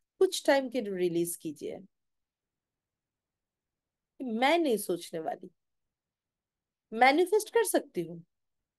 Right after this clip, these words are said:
but इस जगह में ऐसा मैनिफेस्ट करूंगी, सोल लेवल में हमें दो, हम दोनों को एक साथ हो, ठीक है।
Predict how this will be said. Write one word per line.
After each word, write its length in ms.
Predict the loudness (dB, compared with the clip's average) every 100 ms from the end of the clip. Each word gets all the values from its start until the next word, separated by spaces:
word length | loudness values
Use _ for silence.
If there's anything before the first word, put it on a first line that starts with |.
| _ _ 0
but 400 | 6 6 4 -18 _ _ _ _ -4
इस 220 | -4 0
जगह 280 | 0 0 -2
में 220 | -2 -4 _ _ _ _ _ _ _ _ _ 4
ऐसा 300 | 4 6 8
मैनिफेस्ट 480 | 8 6 4 2 4
करूंगी, 420 | 2 4 2 2 2 _ _
सोल 380 | -2 8 10 12
लेवल 280 | 12 10 4
में 120 | 4
हमें 300 | 0 0 0 0
दो, 100 | 0
हम 220 | 0 2
दोनों 220 | 2 0
को 100 | 0
एक 140 | -2 -4
साथ 300 | -6 -6 -6
हो, 140 | -16 _ _ _ _ _ _ _ _ _ _ _ _ _ _ _ _ _ _ _ _ _ _ _ _ -4
ठीक 180 | -2
है। 100 | 0